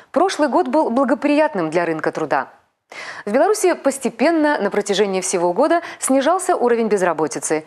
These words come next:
и зарегистрированный, и общий. Спрос на рабочую силу менялся в зависимости от сезона, но в целом отмечен рост числа вакансий. Одновременно увеличивались и зарплаты. Наниматель в борьбе за кадры предлагал работникам более выгодные условия.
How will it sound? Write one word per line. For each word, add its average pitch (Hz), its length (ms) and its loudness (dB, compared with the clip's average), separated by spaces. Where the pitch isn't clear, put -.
и 330 100 2
зарегистрированный, 302 800 0
и 208 160 -2
общий. - 480 -4
Спрос 427 320 -4
на 320 60 -2
рабочую 277 360 -2
силу 285 240 0
менялся 262 480 0
в 233 40 -2
зависимости 240 680 -2
от 240 80 -2
сезона, 190 540 -2
но 220 120 0
в 220 80 -6
целом 285 420 0
отмечен 349 520 0
рост 202 480 -2
числа 170 360 -2
вакансий. 139 560 -6
Одновременно 233 640 2
увеличивались 233 760 0
и 208 120 -2
зарплаты. 214 680 -2
Наниматель 180 560 -2
в 190 140 -4
борьбе 233 300 -2
за 190 160 0
кадры 330 400 0
предлагал 269 480 0
работникам 339 640 0
более 226 320 2
выгодные 175 480 0
условия. 139 560 -4